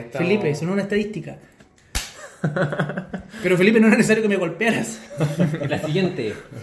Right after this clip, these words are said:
Speaker 3: hombre de paja, una de las más conocidas.
Speaker 1: Ya.
Speaker 3: Felipe, por favor, un ejemplo de hombre de paja.
Speaker 1: Hombre de paja.
Speaker 2: El del mago de Oz.
Speaker 1: Eh,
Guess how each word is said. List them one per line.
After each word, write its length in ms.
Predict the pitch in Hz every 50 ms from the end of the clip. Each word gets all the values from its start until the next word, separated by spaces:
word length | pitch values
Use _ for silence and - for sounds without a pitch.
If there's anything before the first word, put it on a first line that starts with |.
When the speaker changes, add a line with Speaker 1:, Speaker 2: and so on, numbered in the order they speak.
| - - -
Speaker 3:
hombre 260 | 214 214 214 214 208
de 40 | -
paja, 380 | 180 - - 110 101 107 - - - _ _
una 220 | - 214 202 190 185
de 40 |
las 140 | 185 185 180
más 120 | 185 180 -
conocidas. 460 | 190 180 160 151 139 110 82 73 -
Speaker 1:
Ya. 60 | 123
Speaker 3:
Felipe, 240 | 120 165 180 180 180
por 100 | 175 151
favor, 200 | 147 156 147 143
un 80 | 147 147
ejemplo 320 | 147 156 147 147 151 147
de 140 | 143 143 139
hombre 180 | 139 139 139 135
de 60 | -
paja. 200 | - - - - - _ -
Speaker 1:
Hombre 200 | 120 127 127 123
de 40 | 117
paja. 360 | 120 123 120 123 110 95 92 - _ _ _ -
Speaker 2:
El 220 | 147 139 135 131 127
del 160 | 131 131 139
mago 240 | 147 147 143 147 143
de 100 | 143 151
Oz. 140 | 156 160 156 - - _ _ _ _ _ _ _ - - - - -
Speaker 1:
Eh, 680 | 123 120 117 110 110 110 110 107 107 107 104 104 104